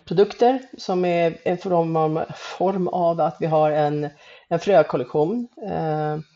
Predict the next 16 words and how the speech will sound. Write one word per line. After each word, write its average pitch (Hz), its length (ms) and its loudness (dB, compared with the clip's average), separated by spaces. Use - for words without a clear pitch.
med 185 160 0
utvalda 160 440 4
fröer 156 360 4
som 156 220 0
är 147 120 2
lättodlade 147 960 0
och - 380 -8
väl, 151 220 -4
har 156 220 -2
bra 147 460 0
användbarhet, 143 1000 -2
om 151 80 -4
man 147 120 -4
säger 147 200 -4
så, 147 180 -4
användningsområden. 160 1120 -2